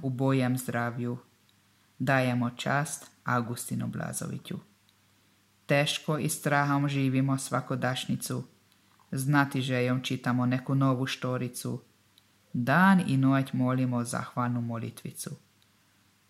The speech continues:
Korona književnost nam budja snagu, u svakom hipcu išćemo novu nadu,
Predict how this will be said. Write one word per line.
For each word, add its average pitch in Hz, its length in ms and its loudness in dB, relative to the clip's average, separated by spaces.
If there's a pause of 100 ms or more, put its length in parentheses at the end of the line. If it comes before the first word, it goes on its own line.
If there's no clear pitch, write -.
(100)
Korona 135 440 0
književnost 135 680 0
nam 139 180 2
budja 131 320 0
snagu, 120 580 -2 (640)
u 190 80 2
svakom 202 500 6
hipcu 170 680 2
išćemo 123 520 2
novu 123 280 0
nadu, 120 460 -4